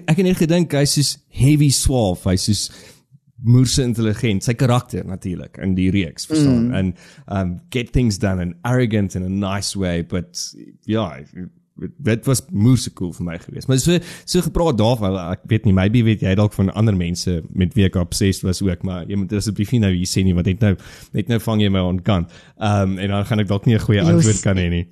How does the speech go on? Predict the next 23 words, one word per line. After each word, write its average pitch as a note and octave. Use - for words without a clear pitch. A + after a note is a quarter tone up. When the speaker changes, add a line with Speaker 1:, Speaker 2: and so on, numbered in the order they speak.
Speaker 1:
Hè? A2
Speaker 2:
Jou D#3
sec-, -
jou D#3+
secret -
sal D#3
safe C#3
Speaker 1:
Ah, F#2+
Speaker 2:
with F2
me. B2
Speaker 1:
thanks, A#2
thanks, F2
Lovey. G2
Um, C3+
so -
gepraat F3+
nou F#3
van, D3
van B2
T D3+
V, A#2
onthou G2+
môre, A2